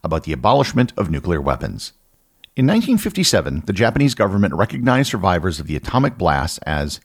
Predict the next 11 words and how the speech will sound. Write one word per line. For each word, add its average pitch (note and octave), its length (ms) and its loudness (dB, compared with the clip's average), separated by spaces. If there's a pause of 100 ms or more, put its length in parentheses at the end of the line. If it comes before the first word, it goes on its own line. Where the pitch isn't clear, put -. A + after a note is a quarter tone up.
hibakusha. D#2+ 800 -4 (720)
The G2 140 0
hibakusha F2+ 800 0
were G2+ 80 2
entitled G#2 380 2
to A#2+ 80 -4
free B2 340 0
medical F#2+ 360 2
care D2+ 220 -4
for D#2+ 140 -8
life. C2 420 -6